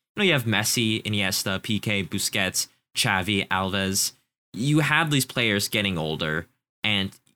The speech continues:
you, you expect them to get older. You kinda need to replace them.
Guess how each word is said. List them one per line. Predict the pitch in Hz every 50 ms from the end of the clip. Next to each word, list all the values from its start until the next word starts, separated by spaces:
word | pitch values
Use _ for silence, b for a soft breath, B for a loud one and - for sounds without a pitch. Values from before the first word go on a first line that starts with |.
| _ _ -
you, | 113 131 131 110
you | - 131 139 135
expect | 123 - - - 175 143 143 -
them | 135 113 110
to | - 95
get | 101 95 90
older. | 87 85 87 85 87 80 82 - -
You | 104 101
kinda | - - 127 120 113
need | 107 101 98 -
to | - 104
replace | 92 87 - - 95 87 87 -
them. | - 95 85 85 82 80